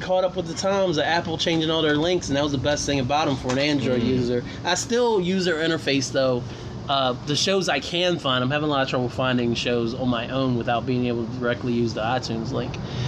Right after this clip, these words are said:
Speaker 1: And, uh, the shows I do find, I'm still using Radio Public mostly, but I've been using Spotify a lot too. But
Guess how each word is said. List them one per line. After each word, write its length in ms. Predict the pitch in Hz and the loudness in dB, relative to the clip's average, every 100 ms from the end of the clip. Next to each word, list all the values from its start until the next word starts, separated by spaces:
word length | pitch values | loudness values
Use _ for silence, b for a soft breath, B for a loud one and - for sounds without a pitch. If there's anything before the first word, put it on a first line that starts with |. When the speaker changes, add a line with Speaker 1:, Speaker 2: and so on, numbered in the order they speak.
| B B - | B B -4
Speaker 1:
And, 260 | 131 127 123 | -2 0 2
uh, 260 | 120 113 120 | 0 -2 -2
the 60 | 127 | -4
shows 320 | 123 165 160 | -2 0 2
I 60 | 131 | 0
do 180 | 127 147 | 2 0
find, 300 | - 120 123 | 0 -2 0
I'm 100 | 120 | -2
still 220 | 123 135 | 0 0
using 280 | 131 120 123 | 0 0 0
Radio 200 | 120 120 | 2 0
Public 300 | 117 120 117 | 0 -2 0
mostly, 340 | 120 127 - | 0 0 -2
but 140 | 107 113 | -2 -2
I've 100 | 143 | 0
been 120 | 196 | 0
using 200 | 180 143 | 0 -2
Spotify 540 | - 135 123 - 107 | -2 -2 -2 -2 -2
a 40 | 104 | -2
lot 240 | 92 104 | -4 -6
too. 120 | - - - - B B B B B 110 - | -6 -6 -6 -6 B B B B B -2 0
But 180 | 139 | 0